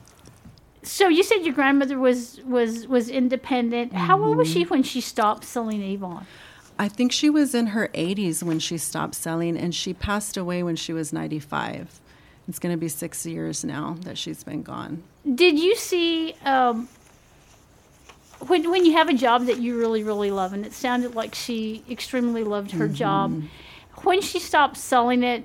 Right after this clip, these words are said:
Speaker 1: um, was it just because her health was failing? And did you see a difference in her, uh, uh, maybe in her demeanor from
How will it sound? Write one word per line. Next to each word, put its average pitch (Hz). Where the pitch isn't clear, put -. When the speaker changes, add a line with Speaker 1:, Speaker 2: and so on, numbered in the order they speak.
Speaker 1:
um, 226
was 269
it 262
just 262
because 277
her 226
health 262
was 285
failing? 262
And 269
did 262
you 339
see 415
a 392
difference 294
in 330
her, 302
uh, 262
uh, 247
maybe 254
in 254
her 254
demeanor 254
from 233